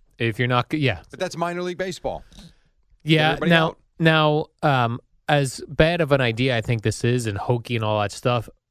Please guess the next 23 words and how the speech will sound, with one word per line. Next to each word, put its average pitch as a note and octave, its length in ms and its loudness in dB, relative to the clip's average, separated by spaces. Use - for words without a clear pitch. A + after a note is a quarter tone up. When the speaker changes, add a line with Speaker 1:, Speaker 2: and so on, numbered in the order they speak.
Speaker 1:
do C#3+ 240 0
I C3+ 160 -2
want B2 420 -2
a A#2 160 -2
Staten A#2+ 640 -2
Island A2+ 520 -2
Pizza A#2 640 -4
Rat G#2+ 440 0
T-shirt? D#3 540 -4
Speaker 2:
You C3+ 100 -2
do. G#2 420 -4
Speaker 1:
I A2+ 80 -2
do. F#2+ 300 -4
Speaker 2:
And D3+ 100 -4
you'd G3 120 -4
wear G3 240 -4
it - 80 -16
Speaker 1:
Will A2 320 0
Speaker 2:
for C3 40 2
Speaker 1:
it C#3 80 2
Speaker 2:
eight C#3 60 -4
thousand C3+ 340 -2
dollars. B2 420 -8